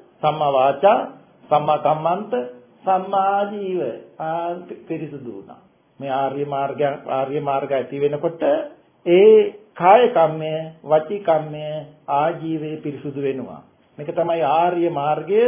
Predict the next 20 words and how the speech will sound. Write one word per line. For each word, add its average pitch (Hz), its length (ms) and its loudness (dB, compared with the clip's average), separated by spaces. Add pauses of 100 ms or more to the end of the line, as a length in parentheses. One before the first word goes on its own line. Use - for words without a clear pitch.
(580)
භාවනාවෙන් 202 840 6
වැඩිවීමට 165 500 0
යනවා 120 360 -4
කියන්නේ. 92 420 -18 (320)
ආර්ය 220 340 4
මාර්ගයේ 190 420 4
භාවනාවෙන් 175 760 4
වැඩිවීමට 165 440 0
යනකොට 156 440 0 (680)
සතර 170 260 4
සතිපට්ඨානය, 160 960 4
සතර 160 320 -2
සම්‍යක් 190 420 0
ප්‍රදානියෝ, 156 680 0 (500)
සතර 165 240 4
ඉද්ධිපාද, 160 680 4 (180)
පංච 165 380 -2
ඉන්ද්‍රිය, 156 480 -6
පංච 165 380 -6
බල, 156 220 -2